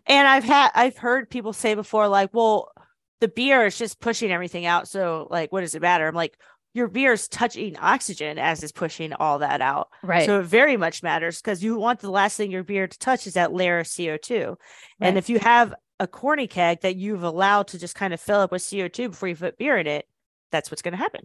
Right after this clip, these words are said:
Speaker 1: It's gonna
Speaker 2: Right.
Speaker 1: touch C O two. So it does matter, very much matters. You don't want oxygen to touch your beer at any time except when you add it on your brew day. All right, spunning valves. I love spunning valves.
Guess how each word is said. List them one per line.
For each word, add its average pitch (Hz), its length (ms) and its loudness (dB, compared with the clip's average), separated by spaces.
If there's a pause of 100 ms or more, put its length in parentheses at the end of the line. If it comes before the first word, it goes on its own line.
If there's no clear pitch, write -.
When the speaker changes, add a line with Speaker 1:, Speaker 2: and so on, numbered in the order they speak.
Speaker 1:
It's 185 140 -14
gonna 175 160 -2
Speaker 2:
Right. - 200 -8
Speaker 1:
touch 165 160 -4
C 180 160 -6
O 175 40 0
two. 320 200 -4 (840)
So 214 160 2
it 202 60 4
does 254 220 6
matter, 165 240 2
very 240 200 2
much 262 200 -2
matters. 214 380 0
You 196 80 -8
don't 240 160 -2
want 240 160 -2
oxygen 208 480 -6
to - 60 -16
touch 208 200 -6
your 220 100 0
beer 190 220 0
at 170 240 2
any 269 240 0
time 208 320 0
except 185 380 -8
when 180 120 -8
you 165 200 -6
add 180 200 2
it 180 200 -2 (340)
on 170 140 -8
your 160 100 -8
brew 147 160 -6
day. - 220 -8 (800)
All 247 80 4
right, 233 200 4
spunning 285 500 0
valves. 175 560 -4 (1500)
I - 60 -2
love 165 200 0
spunning 131 340 -8
valves. - 440 -4